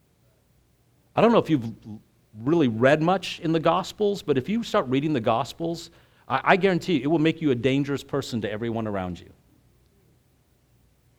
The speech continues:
And a really wonderful person to everyone around you. It will make you dangerous in the sense of that, like,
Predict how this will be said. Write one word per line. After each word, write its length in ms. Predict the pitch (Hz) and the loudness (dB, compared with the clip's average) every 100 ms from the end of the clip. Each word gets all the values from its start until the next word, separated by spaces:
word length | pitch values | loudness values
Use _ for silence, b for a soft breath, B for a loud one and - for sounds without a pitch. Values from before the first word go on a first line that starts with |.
| _ _ _ _ _ _ _ _ | _ _ _ _ _ _ _ _
And 100 | 117 | -4
a 20 | |
really 360 | 107 123 123 110 | -2 0 0 0
wonderful 800 | 104 107 117 117 98 - 85 - _ _ _ _ _ _ _ | -2 0 0 -2 -6 -12 -18 -20 _ _ _ _ _ _ _
person 420 | 98 87 104 92 | -6 -6 -8 -8
to 100 | 98 | -8
everyone 400 | 90 95 92 87 | -6 -6 -6 -6
around 340 | 87 82 80 | -8 -10 -12
you. 80 | 80 76 _ _ _ _ _ _ _ b b | -18 -20 _ _ _ _ _ _ _ b b
It 80 | 185 | 8
will 100 | 220 | 10
make 220 | 202 202 | 12 10
you 80 | 185 | 8
dangerous 480 | 147 165 196 151 131 | 8 8 8 4 2
in 80 | 127 | -2
the 80 | |
sense 280 | 120 147 127 | 0 0 -2
of 100 | 127 | -2
that, 120 | 123 | -2
like, 280 | 117 117 110 | 0 -2 -2